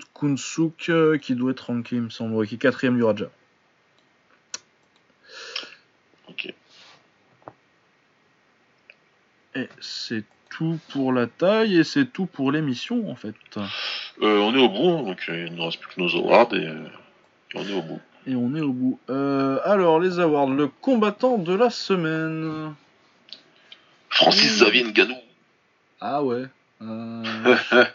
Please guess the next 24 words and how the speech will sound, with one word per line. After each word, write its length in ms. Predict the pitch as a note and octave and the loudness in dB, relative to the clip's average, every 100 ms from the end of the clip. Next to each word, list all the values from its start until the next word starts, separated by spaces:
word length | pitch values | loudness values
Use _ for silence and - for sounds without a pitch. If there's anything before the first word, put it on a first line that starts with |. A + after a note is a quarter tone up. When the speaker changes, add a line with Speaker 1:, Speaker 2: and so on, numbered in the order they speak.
| - | -4
Speaker 1:
pas, 100 | - | -4
ouais. 220 | G#2+ A2 C#3 C3+ A#2+ - - - | -2 -2 -2 -2 -2 -8 -16 0
Speaker 2:
Euh... 680 | A2 A#2 A#2 A#2 A2+ A#2 A#2 | 4 6 6 6 4 4 2
ouais, 300 | G#2 G#2 A2+ | 0 -2 -4
je, 120 | A2 F2 | -6 -12
ouais, 240 | F2+ F2 - _ - | -10 -10 -12 _ -20
j'ai 120 | - | -20
envie 80 | E2 | -20
d'être 140 | - - | -20 -20
chaud, 260 | - - _ _ _ _ _ | -18 -20 _ _ _ _ _
hein. 60 | F#2+ | -18
Speaker 1:
Ouais. 140 | F#2+ G#2 _ G2+ | -16 -16 _ -12
Euh, 480 | G#2+ A2 A#2 A#2 A2+ | -8 -8 -6 -8 -8
tch, 220 | - - | -10 -14
tch, 220 | - - | -12 -14
tch. 640 | - - - - - - - _ - - - _ _ _ | -12 -12 -10 -12 -14 -16 -20 _ -20 -20 -20 _ _ _
Euh, 100 | G2+ | -6
moi, 140 | G#2+ D3+ | -2 -2
je 60 | |
mettrais 220 | E3 D3+ D#3+ | -2 0 0
bien 140 | G#3+ | -2
Kumura, 380 | G#3+ G3+ E3+ D3+ | 0 0 -2 -6
tiens. 180 | - - _ _ _ _ _ _ _ _ - _ _ B2+ - | -12 -18 _ _ _ _ _ _ _ _ -20 _ _ -20 -12
Speaker 2:
Ouais. 140 | F#2 | -10